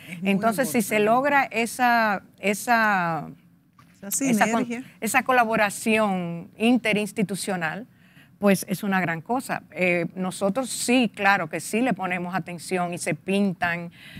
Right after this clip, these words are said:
Speaker 2: es, todo sale del presupuesto de, de Bellas Artes, eh, pero como tú comprenderás, son muchas y son muchas las necesidades de cada,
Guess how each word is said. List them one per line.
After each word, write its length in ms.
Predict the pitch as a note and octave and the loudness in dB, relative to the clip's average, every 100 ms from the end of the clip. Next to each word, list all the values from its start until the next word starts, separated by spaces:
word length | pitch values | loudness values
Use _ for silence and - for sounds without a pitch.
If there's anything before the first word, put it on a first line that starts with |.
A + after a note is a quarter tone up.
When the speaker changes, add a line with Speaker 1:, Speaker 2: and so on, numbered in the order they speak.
| - | -8
Speaker 2:
es, 180 | - F3 | -4 -4
todo 400 | - G#3 A#3+ G#3+ - | 2 4 4 2 -4
sale 440 | - - G#3+ G#3+ | -2 4 4 4
del 140 | F#3 - | 0 -2
presupuesto 680 | F#3 F3 E3 F#3 F#3 F#3+ | -4 -6 -2 -2 -2 -2
de, 380 | F3+ E3 D#3+ - | -2 -2 -4 -8
de 180 | - F3 | -8 -4
Bellas 360 | E3+ D#3+ D#3+ D#3+ | -2 -4 -4 -4
Artes, 500 | C#3+ - G3 - - _ _ _ _ | -6 -6 -14 -16 -20 _ _ _ _
eh, 260 | F3+ F3 E3+ - _ | 0 2 2 -2 _
pero 380 | G3+ G#3 B3 - | 2 2 -2 -6
como 220 | - F#3 E3+ | -6 -4 -4
tú 120 | F3 | -6
comprenderás, 640 | F#3+ F3+ G3 A3 G#3 A3 | -6 -4 -2 0 0 0
son 580 | - - - - F#3+ G3+ | -4 -12 -12 -8 -2 2
muchas 960 | G#3+ B3+ E4 - C#4 F4 - - - - - | 4 4 2 -2 -4 -4 -10 -14 -14 -20 -6
y 180 | G3 G3 | -2 -2
son 460 | - G3+ G3 G3+ | -4 -4 -2 2
muchas 460 | A3 D4+ - A3 G#3 | 2 2 0 -4 -2
las 120 | F3+ | -6
necesidades 800 | F#3 F#3+ E3+ F#3 F#3 G3+ A#3 F#3+ | -6 -10 -6 -2 0 0 -2 -8
de 100 | F#3 | -8
cada, 420 | - E3 - - | -4 -4 -4 -8